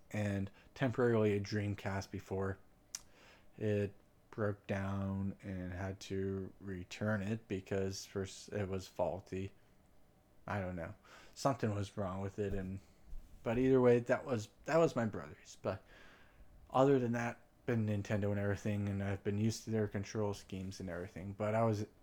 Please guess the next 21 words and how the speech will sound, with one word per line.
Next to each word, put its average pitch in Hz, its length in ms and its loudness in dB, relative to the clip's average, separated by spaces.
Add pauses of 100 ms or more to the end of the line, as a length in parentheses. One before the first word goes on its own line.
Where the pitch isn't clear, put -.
(240)
even 127 320 2
with 113 220 -2 (120)
the 110 160 -2
new 101 140 0
control-, 104 600 -2 (120)
controller, 101 540 -4
I 110 100 -2
was 104 160 0
able 101 220 0
to 98 80 0
pick - 420 -10 (140)
up - 260 -4 (600)
on 101 460 2 (340)
the 101 80 -8
controls 101 640 -6 (1500)
easily, 98 500 -2
very, 107 280 0 (460)
very 107 280 2
easily, 90 540 -8
very 98 260 -2
quickly. - 480 -12